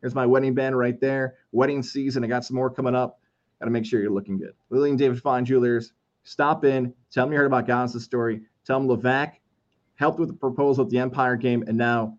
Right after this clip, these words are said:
you're gonna do the same thing at an Empire game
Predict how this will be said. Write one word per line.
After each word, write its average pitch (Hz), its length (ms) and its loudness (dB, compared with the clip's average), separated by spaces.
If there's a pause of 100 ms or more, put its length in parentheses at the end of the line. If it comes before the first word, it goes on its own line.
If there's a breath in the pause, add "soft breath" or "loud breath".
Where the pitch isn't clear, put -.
you're 143 300 4
gonna 214 100 6
do 170 120 6
the 156 100 2
same 143 320 -4
thing 131 320 0
at 123 80 2
an 123 80 2
Empire 131 420 0
game 113 480 -2